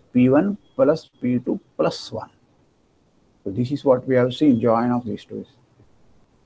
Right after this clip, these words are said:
So this is a special case of this one. So we can use, we can use many s-, s-, special cases to, to derive various results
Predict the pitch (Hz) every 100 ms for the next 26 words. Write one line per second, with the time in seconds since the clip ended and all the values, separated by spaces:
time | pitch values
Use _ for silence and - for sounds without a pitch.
0 | _ _ _ - 165 180 254 - 156 247
1 | 233 196 185 165 131 117 95 101 - -
2 | - _ _ _ _ _ - 143 147 170
3 | 165 185 180 - _ _ _ _ - -
4 | 143 151 202 180 107 147 180 - - 135
5 | 143 - _ 147 156 160 147 135 139 143
6 | 135 123 _ _ _ _ - 127 113 123
7 | 139 131 131 127 123 131 135 117 113 131
8 | 117 120